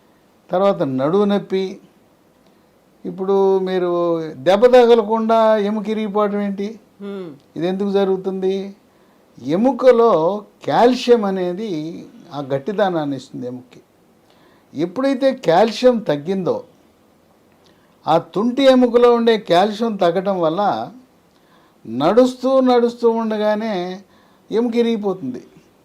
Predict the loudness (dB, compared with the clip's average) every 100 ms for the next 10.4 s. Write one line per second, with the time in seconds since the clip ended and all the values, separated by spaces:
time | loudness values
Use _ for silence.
0 | _ _ _ _ _ _ -10 -4 0 0
1 | 4 6 8 8 6 4 0 -2 2 4
2 | 6 4 2 -2 -6 -12 _ _ -16 -16
3 | -12 0 2 4 4 2 0 4 4 6
4 | 2 2 2 2 0 0 0 0 2 2
5 | 2 0 -2 0 0 2 2 2 2 2
6 | -2 -2 -4 -2 -4 -4 -4 -4 -6 -8
7 | -8 -8 -10 _ _ -12 -10 -8 -10 -10
8 | -10 -10 -10 -14 -10 -6 -4 0 2 2
9 | 2 4 4 6 4 4 0 -2 -16 _
10 | _ -20 -20